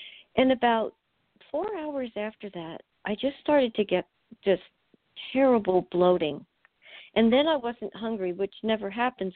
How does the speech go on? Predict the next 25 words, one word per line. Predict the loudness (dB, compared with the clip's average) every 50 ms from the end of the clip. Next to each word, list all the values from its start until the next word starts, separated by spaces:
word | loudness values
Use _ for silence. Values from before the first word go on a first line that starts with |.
| -8 -6
to | -4
me | -2 -2 -2
'cause | -4 -6 -6 -4 -2
I'm | -2 0 0
always | 2 2 2 2 2 0 -2 -4 _
digesting | -2 -2 -2 -2 0 0 0 0 0 0 0 2 2 2 2 0
and | -2 -2
hungry | 2 2 4 4 4 4 4 4 4 4 2 0
and | -2 0 2
eating. | 2 2 4 4 2 2 0 -2 -4
And | -6 -8 -8 -10 -14 -20 -18 -16 -16 -16 -16 -16 -18 _ -2
so | 0 0 0 0 -2 -8
it, | -12 -14 -14 -12
it | -12 -12 -12 _ _ -4
got | -4 -4 -2
kind | -4 -4 -2 -2
of, | -4 -4 -6 -10 -14 _ _ -8
kind | -6 -4 -4 -6
of | -6 -8 -2
slow. | 2 4 4 6 6 4 4
And | 2 0 0
then | 0 -2 -2 -2
the | -2
next | -2 -4 -4 -6 -8 _ _ -8
morning, | -6 -4 -4 -4 -4 -4 -4 -6 -6